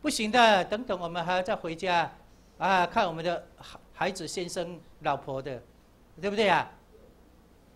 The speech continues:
哎，所以说，你说讲这个法界法有没有用？就变成了哈，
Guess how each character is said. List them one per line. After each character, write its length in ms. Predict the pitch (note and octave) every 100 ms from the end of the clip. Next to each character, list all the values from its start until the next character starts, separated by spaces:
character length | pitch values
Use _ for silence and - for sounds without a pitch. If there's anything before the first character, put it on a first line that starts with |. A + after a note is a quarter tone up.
| -
哎， 800 | C3 A2+ G#2 _ _ - - -
所 180 | C#3 F#3+
以 80 | A3
说， 280 | G#3+ G3+ G3
你 120 | E3
说 320 | C#3 F3+ F3 - -
讲 180 | - D3+
这 80 | C#3
个 80 | F#3+
法 200 | - B2
界 180 | F3+ D#3
法 220 | C3+ A#2+
有 40 |
没 120 | A#2+
有 60 | D3
用？ 200 | C3+ C#3 A2+ - - - - - - - - - - - - - - - - - - - - - - - - - - - - - - - - - - _ - - - - - - - - - - -
就 120 | A3
变 280 | A3 G#3+ E3
成 200 | D3+ C3
了 180 | C3+
哈， 220 | B2+ A2+